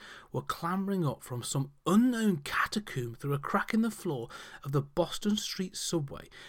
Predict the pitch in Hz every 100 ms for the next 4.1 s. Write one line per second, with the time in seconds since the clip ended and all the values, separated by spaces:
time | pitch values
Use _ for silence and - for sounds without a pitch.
0 | - - 156 - 226 214 214 175 143 -
1 | 180 208 240 - - 139 - 113 135 -
2 | 190 208 - 131 120 - _ _ - _
3 | _ _ _ _ _ - 147 151 226 180
4 | 113